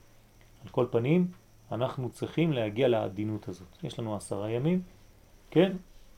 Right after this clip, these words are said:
אנחנו רק ביום הראשון, שלמחרת ראש השנה, ביום השני, לא חשוב, כן?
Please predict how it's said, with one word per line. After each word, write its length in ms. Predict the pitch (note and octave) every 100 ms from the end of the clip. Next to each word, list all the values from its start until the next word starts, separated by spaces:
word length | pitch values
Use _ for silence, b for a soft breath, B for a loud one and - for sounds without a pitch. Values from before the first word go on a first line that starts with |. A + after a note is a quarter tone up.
| -
אנחנו 300 | A2 G2 G#2+
רק 120 | A#2
ביום 340 | G#2 G#2 G#2+ A2
הראשון, 520 | G2+ F2+ D3+ E3 D#3
שלמחרת 760 | - G#2+ G2+ - G#2+ A2+ A2 - -
ראש 240 | A2 G#2 A2+
השנה, 400 | - C3+ E3+ D#3
ביום 280 | G#2+ G#2
השני, 360 | G#2+ - D#3+ F3+
לא 100 | E3+
חשוב, 380 | E3+ - A2 - - - - - -
כן? 200 | - G#3+